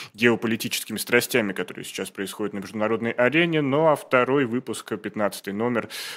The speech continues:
а, посвящен тридцатипятилетию падения Берлинской стены. Там тоже много интересных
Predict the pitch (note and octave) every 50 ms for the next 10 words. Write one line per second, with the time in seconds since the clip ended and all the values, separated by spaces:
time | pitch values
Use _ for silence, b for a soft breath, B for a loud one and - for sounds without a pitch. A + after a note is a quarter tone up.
0 | B B - A2 G#2 - - G#2+ - G#2+ G#2 G#2+ G2+ - - - B2+ A#2+ B2 A#2+
1 | A#2+ A2 G2+ - A2 G#2+ - - - A#2 - - - - A2 A2 A#2 A2+ - -
2 | - G#2+ G#2 G#2 G#2 G2 G#2 - G#2 G2+ G2 A2 A2 G#2+ G#2+ G#2+ G2+ F#2+ G#2 G2+
3 | G#2 G#2 G2+ - - - G2 - - - A2 G#2+ G#2 G#2+ A2+ A#2+ B2 A#2+ A2+ -
4 | G#2 G2+ G2+ F#2+ - G#2+ G#2 F#2 F#2+ G2+ G2 G2 G2 F#2+ G2 F#2+ F#2+ - G2 G2
5 | G2 F#2+ - G#2+ G#2 -